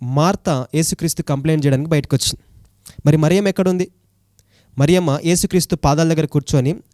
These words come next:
ఆయన బోధ వింటా ఉంది. మార్త వచ్చి కంప్లైంట్ చేసింది, "చెల్లిని లోపలికి పంపించు ప్రభువా, నేను భోజనం సిద్ధపరుస్తున్నాను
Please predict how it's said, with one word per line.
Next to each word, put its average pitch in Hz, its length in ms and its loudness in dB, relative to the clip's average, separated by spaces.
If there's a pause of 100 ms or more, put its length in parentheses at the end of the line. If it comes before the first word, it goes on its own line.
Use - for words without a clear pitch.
(120)
ఆయన 156 180 2
బోధ 160 260 2
వింటా 165 300 2
ఉంది. 131 160 0 (720)
మార్త 185 280 -2
వచ్చి 220 220 0
కంప్లైంట్ 185 400 0
చేసింది, 147 300 0 (180)
"చెల్లిని 185 220 2
లోపలికి 175 320 0
పంపించు 156 380 -2
ప్రభువా, 139 400 0 (520)
నేను 123 140 0
భోజనం 170 340 4
సిద్ధపరుస్తున్నాను 160 840 -2